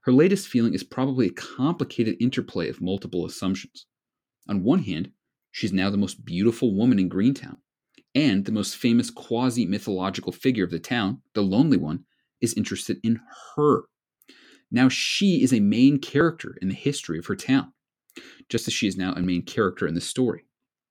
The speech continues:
On the other hand, I wonder if she doesn't really believe that she is the target of the lonely one. That is, that the logic of the reaction, of reaction two above can still be applied. And so it is nice to be the most important person in town,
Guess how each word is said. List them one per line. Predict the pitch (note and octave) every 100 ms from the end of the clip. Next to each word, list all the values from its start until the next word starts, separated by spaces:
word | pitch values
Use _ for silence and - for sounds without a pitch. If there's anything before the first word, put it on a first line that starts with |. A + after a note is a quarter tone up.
| _ _ _ _ _ _ - G#2+
On |
the | A2 -
other | G3+ F#3+
hand, | - D#2 - _ _ _ _ _ -
I | C3+
wonder | F3+ A3+
if | A3
she | F3+
doesn't | D#3+ E3+
really | C3+ C#3
believe | B2 A#2+ A#2 A#2+ E3+ F3 F#2+ -
that | G#2+
she | - A#2+ -
is | D#3+ F3
the | B2+
target | F2+ - E2+ F2
of | F2
the | G2
lonely | A2+ C#3+ G#2
one. | - - _ _ _ - - -
That | A2+
is, | G#2
that | A2 G#2+
the |
logic | G#2+ A2 B2 C3
of | G#2
the | G2
reaction, | F#2 F#2+ A2 - F#2+ E2 - -
of | A#2+
reaction | B2 G2+ - - -
two | - G#3 C#3 G#2 - _ _
above | G#2+ G2 D#3+ G#2+ F2+
can | -
still | F#2+ - F#2
be | F#2
applied. | - - B2 - - _ _ _ -
And | B2+
so | D#3+
it | C#3+
is | B2
nice | A#2+ F#3 G3+
to | -
be | B2
the | G#2+
most | G#2 G#2
important | G2 - C3 A2+
person | - G2+ - E2
in |
town, | E2 - C3 F2